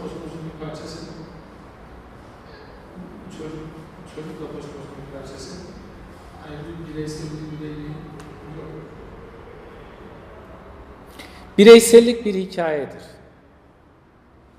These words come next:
Speaker 2: Birey bir hikayedir. Birey olma bir hikayedir. Peki ne zaman ortaya çıkmıştır?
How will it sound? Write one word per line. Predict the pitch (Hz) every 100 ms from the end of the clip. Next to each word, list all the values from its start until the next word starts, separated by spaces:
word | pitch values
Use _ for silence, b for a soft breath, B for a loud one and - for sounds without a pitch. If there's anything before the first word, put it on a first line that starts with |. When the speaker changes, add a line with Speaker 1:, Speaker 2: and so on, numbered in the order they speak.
| - - - - - - - - - - -
Speaker 2:
Birey | 139 190 226 226 180
bir | 185
hikayedir. | 160 - 165 156 156 139 - - - - - - - - - - - - - - - - - - - - - - - - - - - - - - - - - - -
Birey | 123 170 214 208
olma | 151 143 156 285 - - - -
bir | 185
hikayedir. | 180 170 151 139 120 107 - - - - - - - -
Peki | - 170 180
ne | 185
zaman | 190 160 147
ortaya | 135 135 127
çıkmıştır? | - - 127 - 247